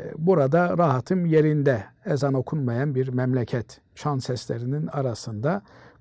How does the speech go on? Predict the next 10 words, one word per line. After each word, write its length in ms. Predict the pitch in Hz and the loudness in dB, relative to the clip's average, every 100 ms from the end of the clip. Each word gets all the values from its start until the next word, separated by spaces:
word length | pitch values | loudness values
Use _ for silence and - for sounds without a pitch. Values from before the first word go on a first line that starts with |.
| - | -2
burada 340 | - 131 160 | -2 2 4
rahatım 400 | 156 135 135 151 | 4 4 2 2
yerinde 460 | 139 135 135 135 110 | 2 2 2 0 -2
diyor. 220 | 110 123 | -6 -4
Buranın 300 | 139 139 147 | -2 0 -2
sağlık 400 | - 143 139 131 | -2 -2 -2 -2
şartları 540 | - 127 - 123 123 | -4 -4 -4 -4 -2
daha 240 | 120 131 107 | -2 -2 -4
iyi, 320 | 101 101 151 | -6 -6 -2
burada, 420 | 156 135 131 147 | 0 2 2 0